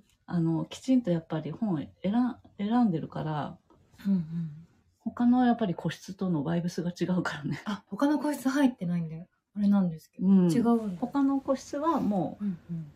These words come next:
Speaker 1: えっと、割とな-、なんて言うんだろうな。こういうデザイン性の高い
Speaker 2: あー。
Speaker 1: 本が、ちょっとレイアウト、あの、デザインっぽく置いて、
Speaker 2: なるほど。
Speaker 1: 飾ってあるぐらいだから。
Speaker 2: インテリアチックに。
Speaker 1: そうそうそう。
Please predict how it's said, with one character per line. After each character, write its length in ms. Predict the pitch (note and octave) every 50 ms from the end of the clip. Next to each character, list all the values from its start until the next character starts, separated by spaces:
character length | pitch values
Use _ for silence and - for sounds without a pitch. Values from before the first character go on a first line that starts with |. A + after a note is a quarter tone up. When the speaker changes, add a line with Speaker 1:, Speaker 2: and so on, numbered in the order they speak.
| - - _ -
Speaker 1:
え 80 | F#3+ F3
っ 60 | -
と、 320 | - E3 D#3+ D3+ D3 - -
割 240 | G3+ G#3+ A3+ A3+
と 160 | - - A#3+ A3+
な-、 180 | A3 A3+ A3 -
な 160 | G3 G3+ G#3 G3
ん 40 |
て 80 | F#3+ -
言 80 | - -
う 20 |
ん 40 | -
だ 100 | - - -
ろ 60 | -
う 20 | -
な。 120 | - F3+ -
こ 140 | - G#3 G#3
う 40 |
い 80 | G3 G3 F3+
う 60 | F3
デ 160 | F3 F#3 G3 F#3+
ザ 160 | A3 B3+ C4
イ 100 | C4 B3+
ン 120 | B3 B3+
性 260 | B3+ - B3 B3 A#3
の 140 | A3+ A3+ A3+
高 340 | A3+ A3+ G#3+ - A3+ G3+ F3+
い 300 | E3+ F3+ F3+ D#3+ C#3 -
Speaker 2:
あ 60 | - B3
ー。 640 | C4 C#4 C#4 C#4 C4+ C#4 C4+ C4+ C4 C4 C4 B3+
Speaker 1:
本 260 | B3+ A#3 G#3+ F#3+ E3+ E3
が、 400 | F#3+ G3 F#3+ F3 D3+ - - - -
ち 60 | -
ょ 20 | -
っ 60 | -
と 120 | - E3+
レ 160 | E3 G3 A3 A3
イ 60 | A3
ア 140 | A3 A3 G#3+
ウ 80 | G#3
ト、 40 | G#3 _ _ _ _ -
あ 120 | G3 F#3
の、 220 | F3+ E3+ E3 - - _ _
デ 100 | - F#3+
ザ 140 | F#3 G#3+ A3
イ 80 | A3 A3+
ン 60 | A3+
っ 20 |
ぽ 120 | - A#3+ A#3
く 80 | - D3
置 140 | C#3+ D3 D3+
い 40 |
て、 240 | - - E3 D3+ - -
Speaker 2:
な 120 | G#3 G3+
る 60 | G#3 G3
ほ 60 | F3+
ど。 60 | G3
Speaker 1:
飾 180 | F#3 F#3 F#3 F3
っ 60 | E3
て 60 | F3+
あ 60 | F3
る 100 | D#3+ D#3+
ぐ 80 | D#3+ D#3+
ら 120 | C#3+ C#3
い 40 | -
だ 80 | - E3
か 140 | - D#3+
ら。 320 | D#3+ E3 E3 E3+ - - -
Speaker 2:
イ 80 | - G#3
ン 100 | G#3 G3+
テ 140 | - G#3 F#3+
リ 100 | G3 G3
ア 40 | F#3
チ 140 | - F#3+ F#3
ッ 100 | - -
ク 120 | - E3
に。 80 | D#3 D3+
Speaker 1:
そ 160 | - A3+ G#3
う 40 | G3
そ 140 | - F3
う 60 | E3+ E3
そ 340 | - - D3+ C3 - A3
う。 40 | -